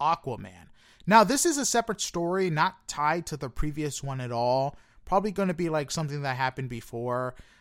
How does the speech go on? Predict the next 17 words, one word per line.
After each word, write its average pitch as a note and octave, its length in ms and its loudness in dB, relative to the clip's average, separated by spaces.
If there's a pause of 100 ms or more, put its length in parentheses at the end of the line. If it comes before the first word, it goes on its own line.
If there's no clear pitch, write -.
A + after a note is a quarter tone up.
(160)
But F3+ 240 6
it's G3+ 160 -2
interesting G3 520 -4
because D3 360 -8
in D3+ 180 -6
this G3 220 -4
comic, G#3 760 -6 (120)
he B3+ 520 -6
teams F#3+ 420 -2
up C#3 220 -2
with D#3 220 -6
Aquaman. E3+ 720 0 (760)
And B3 340 4
it's - 440 -4
interesting E4 500 0
because F3+ 400 -2
they're, D4 540 -2